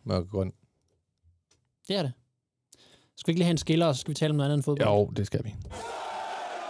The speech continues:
Speaker 2: Jeg faldt nemlig lige over noget, som, øh,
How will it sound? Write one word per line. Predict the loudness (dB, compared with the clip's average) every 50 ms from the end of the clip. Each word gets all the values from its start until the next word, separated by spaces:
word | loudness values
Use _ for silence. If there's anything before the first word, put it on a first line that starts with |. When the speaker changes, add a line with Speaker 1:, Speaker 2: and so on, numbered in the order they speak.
| -8 -8 -8 -8 -8 -8 -8 -8 -10 -10 -10 -10 -8 -8 -8 -8 -8 -8 -8 -10 -12 -14 -16 -20 -20 _ _ _ _ _ _ -8
Speaker 2:
Jeg | -4 -2
faldt | -2 0 2
nemlig | 2 2 4 4 4
lige | 4 4 6
over | 6 4 4
noget, | 4 4 4 4 4 2
som, | 2 2 2 2 2 2 2
øh, | 0 0 0 -2 -4 -4 -6 -6